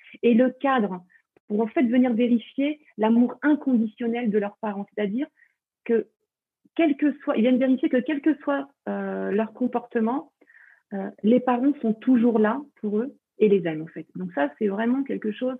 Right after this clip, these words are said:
que je voudrais que les parents aient, euh, gardent en mémoire, c'est que tous les ados y passent, hein, par cette période-là,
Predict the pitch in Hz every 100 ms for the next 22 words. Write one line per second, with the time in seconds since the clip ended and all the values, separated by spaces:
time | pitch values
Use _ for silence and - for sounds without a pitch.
0 | - 208 190 202 202 240 - 202 190 214
1 | 247 247 214 202 196 - _ _ - -
2 | - 202 254 233 226 220 220 247 262 -
3 | 214 - 190 _ _ _ _ _ - -
4 | - 349 349 262 226 233 208 180 180 220
5 | 202 185 - - 190 190 196 190 180 185